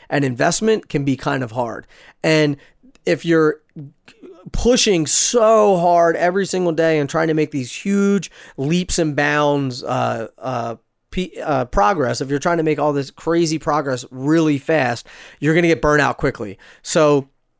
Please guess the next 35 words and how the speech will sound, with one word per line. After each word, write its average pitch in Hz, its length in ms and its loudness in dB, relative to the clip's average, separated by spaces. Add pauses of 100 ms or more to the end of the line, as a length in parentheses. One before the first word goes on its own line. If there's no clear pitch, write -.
(380)
when 156 180 0
you're 196 80 4
starting 202 420 2
a 180 60 2
business, 139 500 0
you 147 120 0
need 196 220 0
to 202 120 2
try 165 300 0
to 147 80 -4
start 139 340 -4
stringing 156 720 0 (720)
small 202 640 2
bits 185 320 -2
of 147 240 0
wins 143 400 2
every 147 280 0
single 135 280 -2
day 131 260 0
together 123 540 -2
over 127 380 0
a 117 80 -4
period 120 320 -2
of 104 100 -16
time. 123 300 -2 (240)
Like, 143 160 -2
stringing 247 400 2
together 214 300 2
six - 300 -2
months 180 220 0
of 143 100 -2
productivity 165 800 0 (240)
or 135 300 0
productive 165 580 2
days 165 560 0